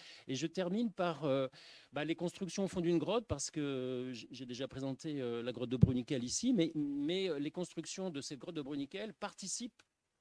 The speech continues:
à cette discussion sur le symbolisme, parce qu'on ne voit pas du tout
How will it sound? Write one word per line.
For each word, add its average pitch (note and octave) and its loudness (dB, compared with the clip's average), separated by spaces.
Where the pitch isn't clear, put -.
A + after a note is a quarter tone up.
à D3 -12
cette D#3+ -12
discussion D#3+ -4
sur D#3+ -6
le C#3+ 0
symbolisme, D#3+ 0
parce D3+ -6
qu'on F#3 0
ne F#3 6
voit E3+ 4
pas A3+ 4
du F3 -6
tout A#3+ -4